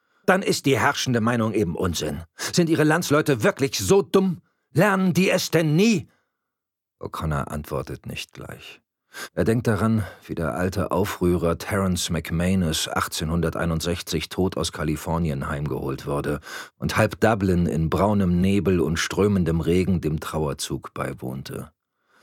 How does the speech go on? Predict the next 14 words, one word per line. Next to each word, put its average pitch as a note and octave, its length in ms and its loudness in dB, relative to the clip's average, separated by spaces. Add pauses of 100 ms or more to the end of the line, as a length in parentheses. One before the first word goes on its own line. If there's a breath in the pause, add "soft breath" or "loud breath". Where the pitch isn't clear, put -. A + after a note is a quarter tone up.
(420 soft breath)
Die D2+ 80 2
Leute C3 240 4
hingen C#3 340 4
aus G#2+ 160 0
den F#2+ 160 -2
Fenstern, G2 540 -2
standen A2 480 0
dicht - 320 -2
gedrängt G#2 560 2
rund G#2+ 320 2
um F2+ 140 2
den E2 180 2
Mountjoy E2 520 -2
Square. - 600 -8